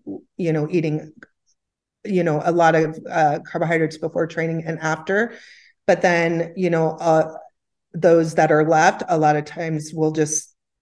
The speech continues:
have the majority of them. I'll just have the majority of them toward in the evening. And that's been super helpful for me. That's what's worked for me and helping me with my sleep,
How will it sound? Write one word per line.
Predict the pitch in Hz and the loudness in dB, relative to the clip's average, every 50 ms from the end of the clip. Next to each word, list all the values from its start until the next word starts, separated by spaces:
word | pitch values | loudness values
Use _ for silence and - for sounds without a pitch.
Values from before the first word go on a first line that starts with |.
| _ _ - | _ _ -8
have | - 190 175 165 | -4 -4 -2 -2
the | 190 | 0
majority | 170 160 151 151 160 143 147 151 151 156 | -2 -2 0 0 0 0 0 0 0 0
of | 147 151 | -2 -2
them. | 151 131 139 143 147 151 175 214 - - - | -4 -4 -4 -4 -4 -4 -6 -8 -8 -4 0
I'll | 180 170 | 0 0
just | 170 156 156 | 0 -2 -4
have | 170 160 156 | -4 -4 -2
the | 165 | -2
majority | 151 143 139 147 156 143 139 143 143 | -2 -2 -4 -4 -4 -4 -4 -4 -4
of | 147 151 | -4 -4
them | 156 151 147 - 127 170 - - | -6 -6 -6 -6 -8 -8 -10 -10
toward | - - 170 151 151 151 - - - | -6 -4 -4 -4 -4 -6 -8 -6 -4
in | 180 160 | -2 -2
the | 156 151 | -2 -4
evening. | 151 147 143 147 143 147 151 151 151 165 165 - _ _ - - - _ _ _ - | -6 -6 -8 -8 -8 -10 -12 -12 -14 -16 -20 -20 _ _ -20 -20 -20 _ _ _ -6
And | 185 175 165 165 160 156 165 - _ _ - | -4 -2 0 0 -2 -2 -4 -6 _ _ -4
that's | 165 175 - - - | -2 -2 -4 -4 -2
been | - 156 151 | -2 -2 -2
super | 151 151 - 151 - 156 156 151 | -2 -4 -6 -4 -2 -2 -2 -2
helpful | 147 147 139 147 147 - 175 170 151 165 180 - | -4 -4 -6 -8 -8 -6 -6 -6 -6 -6 -10 -12
for | - - 170 | -8 -8 -6
me. | 165 165 143 139 143 143 143 | -6 -6 -8 -8 -10 -8 -2
That's | 170 180 180 180 - | 0 2 2 2 0
what's | 185 160 - | -6 -6 -4
worked | 170 156 147 151 | -4 -4 -4 -4
for | - 156 151 | -6 -6 -6
me | 143 139 131 135 131 135 - - - | -6 -6 -6 -8 -8 -8 -10 -10 -8
and | 147 143 147 147 143 147 - 160 - - - _ - | -8 -6 -6 -4 -6 -6 -6 -8 -10 -14 -18 _ -8
helping | 175 165 160 165 156 147 | -6 -6 -4 -2 -2 -2
me | 147 143 147 | -2 -2 -4
with | 147 151 - - | -4 -6 -8 -10
my | 156 156 165 | -10 -10 -10
sleep, | 147 - - - 170 - - - 180 - | -10 -12 -14 -12 -12 -12 -12 -14 -16 -20